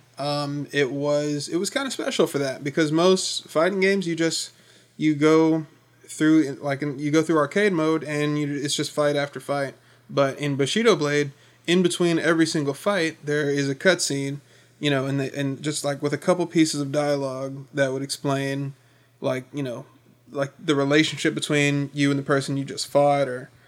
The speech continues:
you know, it was, it was, you know, it was kinda cool. Like, you didn't see that in fighting games a lot. Um, and I, fighting games to this day,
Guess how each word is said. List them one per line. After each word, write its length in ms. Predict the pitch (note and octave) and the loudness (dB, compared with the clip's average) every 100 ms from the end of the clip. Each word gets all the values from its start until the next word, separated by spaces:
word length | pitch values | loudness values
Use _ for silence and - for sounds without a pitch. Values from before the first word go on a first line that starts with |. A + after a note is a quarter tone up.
| _ _ - | _ _ -8
you 100 | C3+ | -6
know, 200 | B2+ C3 | -6 -2
it 100 | D3+ | -4
was, 140 | F#3+ | -4
it 160 | - - | -10 -8
was, 120 | - | -4
you 60 | |
know, 120 | C4+ F3 | -2 0
it 40 | |
was 100 | F#3+ | -2
kinda 220 | - D4 | -2 -4
cool. 220 | G3 B3 D#3 | 0 4 4
Like, 220 | C#3+ C#3 | 2 -2
you 60 | |
didn't 200 | F3+ G#3 | 0 0
see 120 | F#3+ G3+ | 2 4
that 160 | F3+ | 2
in 60 | C#3+ | 2
fighting 280 | D3 C#3 C#3+ | 0 0 -2
games 200 | C#3 C#3 | -6 -6
a 60 | |
lot. 280 | C3+ B2+ B2 - - | -4 -4 -6 -12 -12
Um, 360 | C3+ B2+ C3 | -10 -10 -10
and 80 | C#3 | -8
I, 80 | D#3+ A#2+ C#3+ | -8 -8 -14
fighting 320 | - - E3 | -6 0 0
games 180 | F3 E3+ | 0 -2
to 80 | E3 | 0
this 140 | E3+ D3 | 0 2
day, 400 | D#3 E3+ D3 | 2 2 0